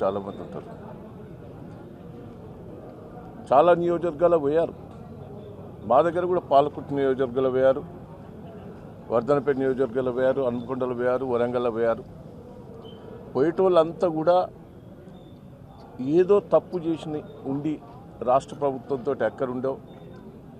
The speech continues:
వేరే ప్రభుత్వాలతోటి అండ తీసుకున్నందుకో పోయేటందుకే అవకాశం ఉంటుందనేది నాకు రాజకీయంగా ఉన్న అనుభవం మీద చెప్తున్నా. కానీ ప్రజలు మార్-,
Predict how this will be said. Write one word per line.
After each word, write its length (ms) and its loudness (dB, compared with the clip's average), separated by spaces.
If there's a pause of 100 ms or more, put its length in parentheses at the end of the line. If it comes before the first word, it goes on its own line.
(840)
వేరే 260 4 (400)
ప్రభుత్వాలతోటి 840 0 (380)
అండ 160 2 (100)
తీసుకున్నందుకో 600 -4 (160)
పోయేటందుకే 600 -2 (1000)
అవకాశం 440 4
ఉంటుందనేది 580 0 (300)
నాకు 160 -2 (100)
రాజకీయంగా 500 2
ఉన్న 120 0 (340)
అనుభవం 320 0
మీద 180 0
చెప్తున్నా. 360 -6 (920)
కానీ 160 4 (140)
ప్రజలు 360 6 (100)
మార్-, 240 6